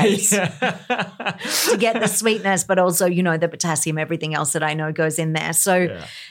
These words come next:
Speaker 1: yeah, I find that just having all of those things to hand,
Speaker 2: Mm-hmm.
Speaker 1: um, that I can sneak it in when I'm cooking for them.
Speaker 2: Yeah, yeah, yeah, yeah, yeah. So we've got those banana muffins. What else, uh, is always in your,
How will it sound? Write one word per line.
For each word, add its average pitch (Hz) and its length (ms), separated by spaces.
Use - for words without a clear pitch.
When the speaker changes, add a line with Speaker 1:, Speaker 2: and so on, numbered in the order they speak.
Speaker 1:
yeah, 196 460
I 220 120
find 254 460
that 202 220
just 214 160
having 214 320
all 208 200
of 190 140
those 202 300
things 165 460
to 185 80
hand, 165 680
Speaker 2:
Mm-hmm. 110 480
Speaker 1:
um, 175 440
that 196 140
I 190 100
can 190 220
sneak 190 340
it 190 80
in 180 140
when 170 100
I'm 165 160
cooking 160 400
for 143 180
them. 147 300
Speaker 2:
Yeah, 101 220
yeah, 107 260
yeah, 76 180
yeah, 60 140
yeah. 85 180
So 127 300
we've 139 100
got 143 120
those 139 340
banana 139 280
muffins. 120 640
What 127 200
else, 120 260
uh, 123 380
is 117 160
always 117 240
in 117 140
your, 113 280